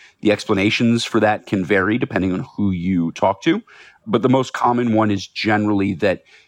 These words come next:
Democrats have just been a cycle or two ahead over the last twenty years in developing their digital infrastructure, and that's really where you see a lot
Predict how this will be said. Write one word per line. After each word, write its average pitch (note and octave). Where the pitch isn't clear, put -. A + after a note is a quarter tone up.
Democrats A2
have G#2+
just G2+
been F#2
a G#2
cycle G2
or F#2
two F2
ahead F2+
over F2
the -
last F#2
twenty G2
years F2
in F#2+
developing E2+
their D#2
digital F2+
infrastructure, B2
and G2
that's G#2
really F#2+
where E2+
you F2+
see F#2+
a F#2
lot E2+